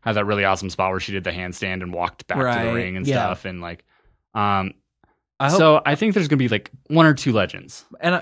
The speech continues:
Speaker 2: yeah, yeah, one or two. Mostly N X T would be good. I, I hope Naomi makes her in-ring return.
Speaker 1: Mm, that's perfect 'cause she also has, like,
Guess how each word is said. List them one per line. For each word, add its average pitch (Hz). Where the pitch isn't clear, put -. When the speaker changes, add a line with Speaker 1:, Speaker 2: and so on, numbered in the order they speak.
Speaker 2:
yeah, 127
yeah, 131
one 185
or 202
two. 156
Mostly 185
N 170
X 160
T 156
would 151
be 143
good. 139
I, 131
I 139
hope 185
Naomi 151
makes 147
her 139
in-ring 139
return. 135
Speaker 1:
Mm, 120
that's 127
perfect 123
'cause 104
she 120
also 113
has, 101
like, 92